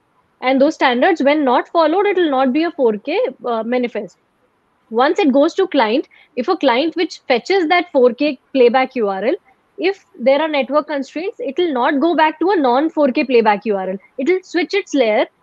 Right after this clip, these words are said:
and go back to a lower, uh, basically a lower resolution of the same four K manifest.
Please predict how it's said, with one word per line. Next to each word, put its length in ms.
and 200
go 140
back 280
to 120
a 200
lower, 600
uh, 240
basically 580
a 60
lower 300
resolution 640
of 140
the 80
same 340
four 220
K 100
manifest. 540